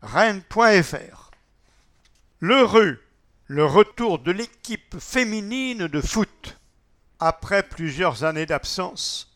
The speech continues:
le S C Le Reu retrouve son équipe féminine sous l'impulsion d'Estelle Leharzic. Ouvrez les guillemets. En mille neuf cent quatre-vingt-dix-huit, il y avait une bonne équipe, mais elle n'a pas perduré. Il faut dire qu'à cette époque,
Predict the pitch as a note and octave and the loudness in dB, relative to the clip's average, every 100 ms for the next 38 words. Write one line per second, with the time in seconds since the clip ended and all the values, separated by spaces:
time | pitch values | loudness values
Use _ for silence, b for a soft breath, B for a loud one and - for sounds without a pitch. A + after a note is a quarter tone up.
0 | - D3+ F#3 E3 - - - G3 F3 - | -4 2 2 2 0 0 0 -2 -2 -4
1 | D#3 E3+ D3 G3+ - - G#3+ - - A3 | 0 2 2 0 -2 2 2 4 -2 0
2 | F#3+ C#3 - A3 G3+ - F#3 - D#3+ D#3 | 0 -4 -2 -2 -2 -6 -4 -2 -2 -4
3 | F#3+ A3 A3 G3 F3+ - _ _ - D3 | -6 -8 -10 -12 -14 -16 _ _ -10 -6
4 | E3 A#3+ - E3 E3 - A3+ B3 - - | -2 -4 -4 -10 -8 -6 -2 -4 -4 0
5 | G3 - - - A#3 A3+ F3 C#3 C#3+ B3 | 0 0 -8 -4 -2 -2 -2 -4 2 4
6 | G3 D#3+ B2 C#3 _ - - _ _ _ | 4 0 -8 -12 _ -18 -18 _ _ _
7 | - C#3 F3+ E3 C#3+ C#3 B2 G2 - _ | -12 -4 -2 -2 -4 -10 -12 -18 -20 _
8 | - G3 G3+ G#3+ G#3+ - B3 A3 - F#3 | -4 0 0 0 -2 -2 -4 -6 -4 -6
9 | - E3+ E3 E3 D#3+ F3 F#3+ _ - _ | -4 -6 -6 -6 -8 -10 -12 _ -20 _
10 | - D3+ G#3+ A#3 B3 E3+ E3+ G#3 A#3+ F3+ | -8 -2 0 0 -4 -8 -2 2 4 2
11 | E3 - - - - _ _ - E3+ D#3+ | -4 -12 -18 -20 -20 _ _ -2 0 0
12 | E3+ E3 F#3+ F3 F3+ D#3+ C#3 D#3 C3+ A#2 | 0 2 4 2 2 0 0 -2 -2 -4
13 | _ _ _ _ _ - C3+ E3 D#3 G#3+ | _ _ _ _ _ -10 -4 0 0 2
14 | F#3 - D#3 C3 C#3 - D3+ - F#3+ F#3 | 0 -2 -8 -6 -6 -4 -4 -4 -8 -8
15 | _ | _